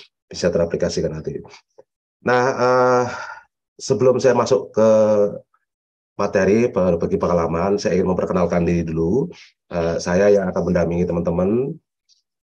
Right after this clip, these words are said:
juga mendampingi Mas Fadli. Nama saya Muslihin.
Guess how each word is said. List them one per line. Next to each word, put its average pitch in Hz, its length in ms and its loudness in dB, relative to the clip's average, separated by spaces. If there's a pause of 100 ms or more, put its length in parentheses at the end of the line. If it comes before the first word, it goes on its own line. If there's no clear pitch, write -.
(140)
juga 98 240 2
mendampingi 87 400 0
Mas 85 240 -2
Fadli. 120 720 0
Nama 92 240 0
saya 98 320 2
Muslihin. 95 640 0